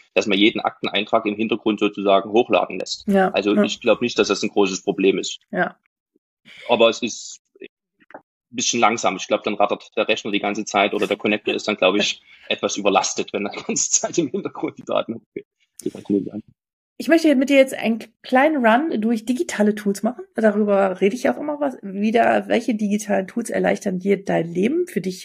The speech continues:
Speaker 2: als Arzt oder Ärztin oder auch für deine Patienten. Und zwar sozusagen so diese ganze Journey mal so lang. Jetzt haben wir über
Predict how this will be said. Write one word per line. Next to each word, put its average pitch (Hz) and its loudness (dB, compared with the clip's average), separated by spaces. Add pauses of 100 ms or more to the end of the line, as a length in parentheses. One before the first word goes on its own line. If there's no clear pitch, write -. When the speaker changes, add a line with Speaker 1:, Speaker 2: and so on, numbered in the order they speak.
Speaker 2:
als 175 -10 (220)
Arzt - -10
oder - -4
Ärztin 254 -2
oder 226 0
auch - -6
für 202 0
deine 185 0
Patienten. 214 -2 (640)
Und 202 0
zwar 220 4
sozusagen 202 0
so 202 0
diese 185 -8
ganze 180 -2 (260)
Journey 175 0
mal 170 2
so 160 -4
lang. 160 -2
Jetzt 180 -4
haben 208 6
wir 208 4
über 202 -4